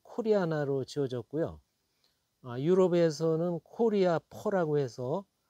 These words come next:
한국 전나무로 부르고 있습니다. 아, 서구로 건너간 종자로 번식을 시켜서요, 유럽에서는 크리스마스 트리용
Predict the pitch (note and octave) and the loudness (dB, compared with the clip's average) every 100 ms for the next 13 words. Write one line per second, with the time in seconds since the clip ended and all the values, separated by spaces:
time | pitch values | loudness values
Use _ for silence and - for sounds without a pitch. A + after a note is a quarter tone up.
0 | _ _ - C3+ E3 E3+ E3+ - C3 E3 | _ _ -2 0 0 -2 -4 -4 -2 2
1 | E3+ D#3+ D3+ C3+ C3+ B2+ B2 - A#2+ G2+ | 2 2 0 -2 -4 -4 -4 -6 -14 -14
2 | F#2+ E2+ _ _ _ _ _ _ _ _ | -14 -16 _ _ _ _ _ _ _ _
3 | _ _ _ _ _ _ _ D3 C#3+ C#3+ | _ _ _ _ _ _ _ -12 -8 -6
4 | C#3+ - - A#3 A3 G#3 G3 F#3 F#3 F3 | -6 -6 -6 -2 2 4 4 4 2 2
5 | F3+ E3 C3+ E3+ F3 F3 E3+ D#3+ B2+ C#3+ | 0 -2 0 2 4 6 4 0 -2 -4
6 | C#3 D3+ C#3 - C#3+ B2+ D3 F#3 G#2+ A#2+ | -2 -2 -4 -6 -8 -4 -2 -2 -2 -2
7 | E3 E3+ D#3 D3 C#3+ D#3 D#3+ - B3 A#3 | 2 2 4 2 0 -4 -6 -6 -6 -6
8 | G#3+ F#3+ D3+ - - - E3+ D3+ C#3+ | -4 -4 -4 -8 -16 -8 -2 -2 -2